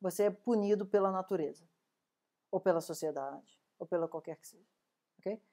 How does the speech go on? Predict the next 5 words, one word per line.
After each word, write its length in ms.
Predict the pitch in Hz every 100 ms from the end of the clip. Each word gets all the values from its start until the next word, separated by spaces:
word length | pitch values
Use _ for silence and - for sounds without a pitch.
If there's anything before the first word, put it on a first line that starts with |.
| _ _
Mas 200 | 202 196
existe 920 | 226 185 180 220 262 - - 320 330
certo 480 | - 196 190 196 220
e 80 | 214
errado. 460 | 220 220 151 151